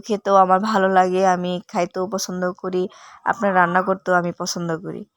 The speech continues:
আর এই তো দেখতেই পাচ্ছেন মাংসগুলো কিন্তু ভালোভাবে কষানো হয়ে গেছে, এটাকে সুন্দরভাবে আরও কষাতে হবে ভালোভাবে।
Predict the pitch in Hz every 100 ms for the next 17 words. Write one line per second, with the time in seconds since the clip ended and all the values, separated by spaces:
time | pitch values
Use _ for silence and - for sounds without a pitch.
0 | _ _ _ 185 202 202 196 190 - 190
1 | 180 180 196 196 190 190 208 190 190 190
2 | 185 190 185 196 175 175 180 180 180 -
3 | 180 190 185 175 180 - 185 170 175 185
4 | - 196 196 214 220 226 196 202 175 185
5 | - 190 196 185 190 180 180 196 175 170
6 | 160 170